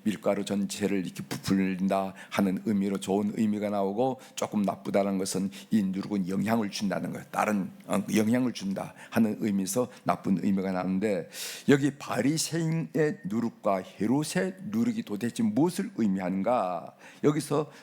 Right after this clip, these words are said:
이 누룩이라는 것은 뭐냐면은 그들이 기대하는 군사적이고 정치적인 메시아를 예수님께서 바리새인의 누룩이고 헤롯의 누룩이라 이렇게 표현했다는 것을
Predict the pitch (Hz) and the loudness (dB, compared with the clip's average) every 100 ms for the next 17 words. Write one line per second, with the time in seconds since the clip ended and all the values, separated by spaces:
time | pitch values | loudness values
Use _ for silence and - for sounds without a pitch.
0 | - 107 85 90 98 98 95 92 - 90 | -2 2 2 0 0 0 0 -2 -2 -2
1 | 90 85 87 113 131 123 - - - - | 0 0 0 0 0 -2 -10 -20 -20 0
2 | - 139 135 135 127 - - 104 - 98 | 2 4 2 0 -4 -12 -6 -6 -2 0
3 | 190 92 - - - - 123 123 120 113 | 2 0 -4 -16 -10 4 4 4 0 -2
4 | 117 117 110 110 110 - - - - 104 | -2 -2 -2 -2 -4 -14 -6 -4 0 0
5 | - - 139 135 - - - 92 82 - | 0 0 0 -2 -4 -12 -6 -2 0 0
6 | - 101 135 - - - _ _ - 101 | 4 6 4 0 -16 -20 _ _ -2 0
7 | - 95 87 82 - 135 131 - - - | 2 0 0 0 2 0 0 -10 -14 -2
8 | 87 87 82 90 87 85 90 101 117 110 | 2 2 2 0 0 0 0 2 0 0
9 | 127 151 156 160 - - 90 87 90 85 | 0 2 0 -2 -18 -8 -4 -2 -2 -2
10 | 82 95 - 78 78 - - - 135 123 | -2 -4 -4 -4 -4 -6 -4 0 0 0
11 | - 101 90 - 98 107 - 127 | -2 -2 -2 -2 -2 -2 0 0